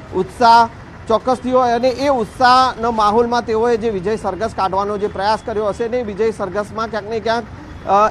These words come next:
એવા તત્વો પણ હશે કે જે કદાચ એ વિજેતા ઉમેદવાર સામે હારી ગયા હોય કે પછી અન્ય કોઈ તત્વો હોય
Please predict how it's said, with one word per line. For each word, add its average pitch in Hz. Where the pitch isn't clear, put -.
એવા 247
તત્વો 254
પણ 285
હશે 254
કે 262
જે 269
કદાચ 262
એ 254
વિજેતા 240
ઉમેદવાર 233
સામે 233
હારી 220
ગયા 240
હોય 233
કે -
પછી 269
અન્ય 254
કોઈ 262
તત્વો 240
હોય 247